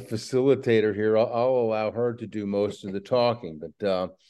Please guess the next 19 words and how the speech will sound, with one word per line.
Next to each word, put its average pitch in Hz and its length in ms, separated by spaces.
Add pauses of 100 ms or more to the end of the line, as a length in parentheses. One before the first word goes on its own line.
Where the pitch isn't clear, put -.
(440)
that, 123 260
that 143 220
is 175 100
basically, 185 800
uh, 180 200
that's 160 260
basically 190 560
it. 196 160
I'm 135 160
very 127 220
privileged 151 580
to 143 100
know 151 220
this 139 300
young 127 240
lady, 117 320
and, 117 160
and, 113 500
uh, 107 180